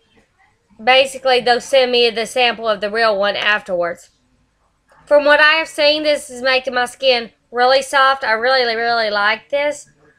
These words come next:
stuff, and it smells, oh my gosh, it smells so yummy. Another product, a couple other products I got from that company is the, um, Just for Men hair dye.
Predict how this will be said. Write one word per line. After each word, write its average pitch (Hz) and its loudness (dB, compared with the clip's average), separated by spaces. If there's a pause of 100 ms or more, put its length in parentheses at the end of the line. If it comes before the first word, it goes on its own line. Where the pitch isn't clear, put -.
(120)
stuff, 311 0 (200)
and 240 -4
it 233 -4
smells, 240 0
oh 226 -4
my 214 -4
gosh, 196 -6
it 220 -12
smells 220 -8
so 233 -4
yummy. 196 -6 (840)
Another 285 2
product, 349 2
a 269 -6
couple 302 -2
other 302 0
products 339 -2
I 339 -2
got 330 2 (680)
from 311 0
that 320 -2
company 320 -6 (340)
is 269 4
the, 262 -4 (100)
um, 214 0
Just 262 0
for 285 0
Men 262 -2 (380)
hair 294 2
dye. 285 4